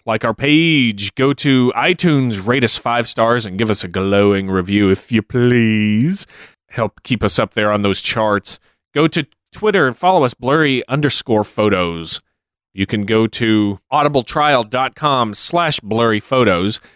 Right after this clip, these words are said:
to get a free audiobook download, thirty-day trial membership. If you don't like it, you don't have to keep it.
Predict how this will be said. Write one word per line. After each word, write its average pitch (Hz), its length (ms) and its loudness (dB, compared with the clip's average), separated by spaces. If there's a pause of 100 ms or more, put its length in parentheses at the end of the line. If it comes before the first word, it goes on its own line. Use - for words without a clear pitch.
(340)
to - 80 -20
get 208 140 0
a 190 60 0
free 151 260 -2
audiobook 113 560 0
download, 104 500 0
thirty-day 131 440 0
trial 104 280 -2
membership. 101 500 0
If - 60 -20
you 92 60 -4
don't 87 180 -2
like 87 200 0
it, 82 100 -12
you 87 80 -6
don't 82 80 -4
have 85 120 -6
to - 80 -20
keep 95 200 -2
it. - 100 -8